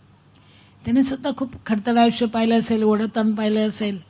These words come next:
गरिबी पाहिली असेल. त्याचा हा वसा की जिथे दुःख आहे तिथे तो पोचतो, ज्याला कोणी नाही त्याच्यापर्यंत जातो.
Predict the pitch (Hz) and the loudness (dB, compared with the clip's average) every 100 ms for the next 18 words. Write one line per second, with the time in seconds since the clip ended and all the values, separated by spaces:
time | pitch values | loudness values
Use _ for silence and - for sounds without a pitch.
0 | _ - - _ 202 220 220 233 226 220 | _ -20 -20 _ -4 0 4 4 4 2
1 | 220 220 220 214 208 202 _ _ - - | 2 2 2 0 0 -6 _ _ -20 -20
2 | - - 233 277 277 285 233 - 214 160 | -12 -2 0 2 2 2 0 -2 -2 -4
3 | - _ - _ _ _ _ - - 247 | -10 _ -20 _ _ _ _ -20 -6 -2
4 | 214 233 262 202 226 - 254 240 233 240 | 0 6 6 6 2 0 0 0 0 2
5 | 226 226 214 202 - - 156 _ _ _ | 2 0 -6 -8 -10 -14 -18 _ _ _
6 | _ _ _ _ _ - 202 240 254 247 | _ _ _ _ _ -6 2 6 4 6
7 | 240 247 247 233 226 226 233 226 226 208 | 6 6 4 2 2 2 4 4 2 0
8 | 196 175 165 | -2 -6 -14